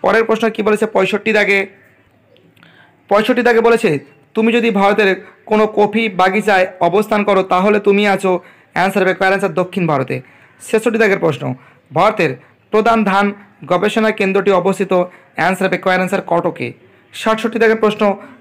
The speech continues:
ভারতের জোয়ার উৎপাদনে প্রথম স্থান অধিকারী রাজ্যটি হলো? অ্যান্সার হবে কয়ের আনসার মহারাষ্ট্র। আটষট্টি দাগের প্রশ্ন, হেক্টর প্রতি ধান উৎপাদনে প্রথম স্থানাধিকার রাজ্যটি হলো? অ্যান্সার হবে গয়ের আনসার পাঞ্জাব। ঊনষাট দাগের প্রশ্ন, হেক্টর প্রতি চা উৎপাদন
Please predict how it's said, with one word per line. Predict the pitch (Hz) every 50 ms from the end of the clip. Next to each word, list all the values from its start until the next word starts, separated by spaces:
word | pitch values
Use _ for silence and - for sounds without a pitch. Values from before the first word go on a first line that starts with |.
| - - 147
ভারতের | 170 190 202 - 214 190 156
জোয়ার | 139 190 208 208 208 214 214
উৎপাদনে | - 196 190 - - 202 202 196 202 196 190
প্রথম | 196 202 190 190 214 196 190 -
স্থান | 185 - - 208 196 196
অধিকারী | 196 185 190 185 190 180 185 185 180 - - - - _ -
রাজ্যটি | - 160 165 175 170 196 196 202 196
হলো? | 190 185 180 185 -
অ্যান্সার | - 170 180 175 - 180
হবে | 165 175
কয়ের | - 185 180 180
আনসার | 180 175 190 170
মহারাষ্ট্র। | 147 147 165 175 160 139 131 - - 123 - - _ _ _ - _ _ -
আটষট্টি | - 180 202 196 - 214 208 202
দাগের | 180 185 165 170
প্রশ্ন, | 170 156 147 135 151 135 120 - - _ _ _ _ - -
হেক্টর | 208 208 - 240 220
প্রতি | - 233 233 233
ধান | 185 190 190 202
উৎপাদনে | 202 196 - - 202 196 208 196 180
প্রথম | 165 - 190 - 214 214 208 202 - - - _ _ _ - 180
স্থানাধিকার | 180 - - 208 214 220 220 214 214 208 202 190
রাজ্যটি | 185 180 170 202 202 208
হলো? | 196 190 185 185 185 185 - - - _ _
অ্যান্সার | - 165 185 196 190 202
হবে | 185 180 165
গয়ের | 143 180 180 185
আনসার | 185 190 190
পাঞ্জাব। | 185 - 175 170 165 156 143 127 120 - - _ _ _ _ _ _ _ _ _ _ _ _ _ -
ঊনষাট | 220 240 240 - 226 196
দাগের | 185 202 185 185
প্রশ্ন, | 190 170 156 - 143 135
হেক্টর | 131 185 202 - 247 240
প্রতি | 233 233 233 233 226
চা | 226 226 208 196
উৎপাদন | 202 202 202 - 202 202 190 202 202 196